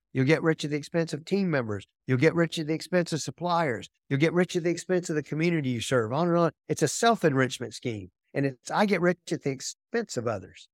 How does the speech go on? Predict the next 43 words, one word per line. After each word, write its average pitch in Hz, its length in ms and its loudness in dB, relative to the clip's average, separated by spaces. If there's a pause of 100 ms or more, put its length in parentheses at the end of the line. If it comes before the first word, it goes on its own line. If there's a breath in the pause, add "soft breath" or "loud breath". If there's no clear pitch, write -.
(280)
And 190 80 6
it's 196 100 2
the 190 100 -2
way 202 220 6
a 156 120 6
lot 180 360 0
of 190 80 4
businesses 165 520 0
get 143 180 -6
started 143 540 -2
as 120 180 0
a 117 80 -4
self-enrichment 156 1040 -2
scheme, 117 320 -10 (640)
get 160 180 4
rich 120 220 -4
scheme. - 240 -10 (840)
I 170 60 -2
contrast 233 680 -4
that 127 340 -2 (340)
with 147 240 2
what 165 220 4 (140)
Truett 233 420 4 (260)
kind 180 220 4
of 143 60 4
role 165 220 8
model 170 260 6
for 160 140 -4
me, 160 200 2
what 123 180 2
Chick-fil-A 175 580 2
role 131 260 6
model 120 280 -2
for 120 160 -10
me, 123 120 0
what 127 160 2
I'm 196 160 2 (100)
trying 160 220 0
to 143 60 -2
role 151 160 2
model 147 220 2
for 139 160 -4
other 143 160 -2